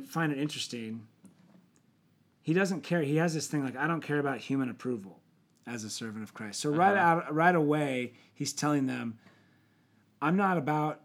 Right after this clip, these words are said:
Speaker 1: trying to align with the right people and
Speaker 2: Right.
Speaker 1: get credibility. I'm
Speaker 2: Right.
Speaker 1: coming to you as someone under the credibility of Christ crucified, and that's it. That's what unifies me
Speaker 2: Mm-hmm.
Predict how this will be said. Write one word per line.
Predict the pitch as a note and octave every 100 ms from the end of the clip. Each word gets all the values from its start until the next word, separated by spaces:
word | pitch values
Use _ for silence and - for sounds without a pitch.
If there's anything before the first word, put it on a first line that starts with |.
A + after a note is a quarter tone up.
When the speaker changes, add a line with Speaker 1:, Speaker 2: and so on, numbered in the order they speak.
| _ _ _ _ _ _ _ -
Speaker 1:
trying | - D3 D3
to | C#3
align | B2+ B2+ C3 C#3 D3+
with | D3 B2+ -
the |
right | B2 B2+ C3+ -
people | - C3 D#3+ D#3+
and | C3 B2+
Speaker 2:
Right. | B2
Speaker 1:
get | C3+ D3
credibility. | - - C3 A#2+ B2+ D3+ F3 G3 G3 _ _ _ _ _ _ _ -
I'm | C#3 E3
Speaker 2:
Right. |
Speaker 1:
coming | F3 F3 D#3
to | C#3+
you | C#3+
as | C3+
someone | - C#3+ C#3 C#3 - -
under | D3 D#3
the | C#3+
credibility | - D3 C#3+ C3+ C#3 C3+ C3+
of | -
Christ | - C3+ B2 -
crucified, | C3+ A#2+ A#2+ B2 A2+
and | A2
that's | B2 B2 -
it. | B2+ G#2+ -
That's | D#3 E3
what | D#3+
unifies | C3+ C#3+ C#3+ C3+ B2+ A#2
me | B2+ B2
Speaker 2:
Mm-hmm. | G#2 G#2